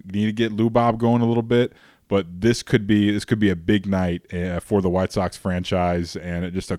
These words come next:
a great night all around. It's gonna be a great night, I think, as long as the weather s-, stays good and doesn't rain. That, that'll be good. You got, they have that off day built in, and hopefully they, they get it in. But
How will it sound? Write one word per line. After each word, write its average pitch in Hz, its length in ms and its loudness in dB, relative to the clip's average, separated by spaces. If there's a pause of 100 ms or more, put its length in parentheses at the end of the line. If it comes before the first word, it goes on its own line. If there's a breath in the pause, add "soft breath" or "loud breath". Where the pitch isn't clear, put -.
(120)
a 101 60 -8
great 107 320 0
night 98 160 -2
all 92 180 0
around. 95 380 -2 (200 loud breath)
It's 147 120 -4
gonna 208 100 4
be 180 80 6
a 147 40 4
great 139 200 2
night, 127 160 2
I 120 60 2
think, 117 240 -2
as 104 100 0
long 113 140 0
as 110 80 -4
the 104 60 2
weather 110 320 2
s-, - 180 -8
stays 113 480 -2 (180)
good 113 400 0 (380 loud breath)
and 87 100 -4
doesn't 104 460 -2
rain. 113 480 0
That, 104 240 -2
that'll 104 160 -2
be 107 180 -4
good. 107 380 2
You 98 60 -4
got, 98 100 -2
they 92 80 0
have 95 180 -2
that 95 140 -2
off 95 180 -4
day 101 140 0
built 95 320 0
in, 98 180 0
and 87 120 -2
hopefully 95 360 -2
they, 92 280 -2
they 92 200 -6
get 92 220 -6
it 95 100 -4
in. 95 180 0
But 87 200 -4